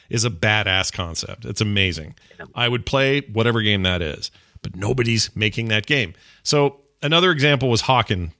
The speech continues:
Uh, when it was on P C, I was a fan. It was basically just a multiplayer mech game, but I really liked it. It was fun to control. It had all that kind of slow moving mech stuff, but it was also more action oriented, and it was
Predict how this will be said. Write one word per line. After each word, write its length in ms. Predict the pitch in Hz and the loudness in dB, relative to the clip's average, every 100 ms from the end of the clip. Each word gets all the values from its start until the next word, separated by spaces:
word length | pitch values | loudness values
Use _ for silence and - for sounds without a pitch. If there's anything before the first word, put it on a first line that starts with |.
| - | -4
Uh, 200 | 104 98 | 0 2
when 100 | 107 | 2
it 60 | 127 | 2
was 120 | 123 | 2
on 140 | 131 | 2
P 160 | 117 123 | 4 4
C, 500 | - 117 113 110 - - | 4 4 4 2 -2 -4
I 100 | 107 | 0
was 140 | 117 | 2
a 60 | 120 | 0
fan. 380 | - 98 90 87 | 2 2 2 2
It 60 | |
was 140 | 110 113 | 0 2
basically 480 | 139 143 143 117 107 | 2 2 2 0 2
just 240 | 107 - | 2 2
a 40 | |
multiplayer 560 | 101 98 104 101 101 90 | 0 0 -2 -2 0 0
mech 220 | 90 87 | 0 -2
game, 320 | 78 73 76 101 _ _ _ _ _ _ _ - | -4 -6 -8 -10 _ _ _ _ _ _ _ -20
but 280 | 80 104 98 | -2 2 4
I 60 | |
really 340 | 98 107 117 104 | 4 4 2 2
liked 340 | 92 85 - | 0 -2 -6
it. 160 | - - _ _ | -10 -12 _ _
It 120 | 95 | -4
was 180 | 92 85 | 0 -2
fun 220 | - 120 | 0 0
to 80 | 113 | 0
control. 560 | 104 95 127 123 120 104 | -2 -2 0 2 2 -2
It 100 | 87 | 0
had 220 | 107 117 | 0 2
all 160 | 110 | 2
that 160 | 107 101 | 2 2
kind 180 | - 104 | 0 -2
of 60 | |
slow 320 | - - 113 107 | 0 0 0 0
moving 340 | 107 101 95 | 0 0 0
mech 160 | 101 - | 0 0
stuff, 380 | - 101 98 - _ _ _ _ _ _ 95 | 0 2 2 -2 _ _ _ _ _ _ -12
but 460 | 85 92 95 90 - | -2 2 2 2 -2
it 80 | - | -4
was 140 | 95 104 | 0 2
also 260 | 95 - | 2 2
more 240 | 104 98 95 | 0 0 2
action 340 | 92 90 101 | 2 0 -2
oriented, 600 | 90 90 90 90 87 85 | -2 -2 -2 -2 -2 -4
and 580 | - 90 90 87 87 90 | -4 -4 -4 -4 -6 -10
it 120 | - 101 | -8 -4
was 260 | 101 95 | -2 -2